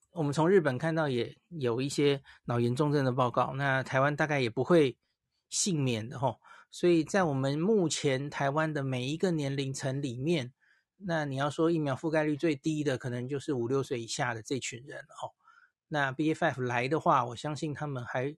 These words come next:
可能会有一些重症出来。像我老婆在医院，她其实已经看到又感受到这一波的回温了吼，那他觉得这一波似乎小孩又好像相对于之前吼，小孩的比例又是变多了吼，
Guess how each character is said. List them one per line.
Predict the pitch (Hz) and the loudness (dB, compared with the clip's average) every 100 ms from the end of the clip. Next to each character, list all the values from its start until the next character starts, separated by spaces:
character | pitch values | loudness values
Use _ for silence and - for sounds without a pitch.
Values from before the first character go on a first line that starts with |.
| _ _ _ | _ _ _
可 | - 143 | -2 0
能 | 123 127 | 0 -2
会 | 135 175 | -2 -2
有 | 135 | -2
一 | 131 | -4
些 | 135 147 | -4 -4
重 | 135 151 135 | -4 -4 -2
症 | 139 120 | -4 -4
出 | - 123 117 | -8 -8 -6
来。 | 117 - - _ _ _ _ _ _ - | -6 -10 -18 _ _ _ _ _ _ -8
像 | 156 | -4
我 | 147 | 4
老 | 151 | 4
婆 | 127 135 | 4 0
在 | 151 | -2
医 | 151 | -2
院， | 151 156 | 0 0
她 | 135 151 | 0 -4
其 | 135 | -6
实 | 123 | -6
已 | - 120 | -8 -6
经 | 151 156 | -4 -4
看 | - 165 139 | -2 -4 0
到 | 151 127 - _ _ _ _ _ _ _ - | 0 0 -6 _ _ _ _ _ _ _ -2
又 | |
感 | 147 131 120 | 0 0 0
受 | 196 175 | 2 4
到 | 165 | 2
这 | 151 | 2
一 | 151 | -2
波 | 143 151 | 0 -2
的 | 139 | 0
回 | - 123 | 0 0
温 | 131 151 139 | 2 2 0
了 | 131 | -2
吼， | 117 123 | -4 -6
那 | 127 147 | -6 -4
他 | 160 | -4
觉 | 151 131 | -2 -2
得 | 135 | -2
这 | 156 | -2
一 | 147 | -2
波 | 135 143 | 0 -2
似 | 139 - 165 | -2 -2 -2
乎 | 151 147 147 165 | 0 -2 -2 -8
小 | - - 107 | -10 -2 -2
孩 | - 120 | -2 -4
又 | 143 175 131 - _ _ _ _ | 0 0 0 -6 _ _ _ _
好 | 127 | -6
像 | 139 165 | -4 -2
相 | - 165 | 0 -2
对 | 160 151 | 0 0
于 | 135 | -2
之 | - 151 | -4 -4
前 | - 123 117 | -2 -2 -2
吼， | 120 120 117 | -6 -6 -8
小 | - 131 | -10 -8
孩 | 113 135 | -4 -2
的 | 135 | -4
比 | 135 123 | -4 -2
例 | 156 160 | 0 2
又 | 151 | 0
是 | 160 135 - _ _ _ _ _ - | 0 -4 -8 _ _ _ _ _ -2
变 | 151 | -2
多 | 123 135 127 | 0 -2 -2
了 | 123 | -4
吼， | 127 | -8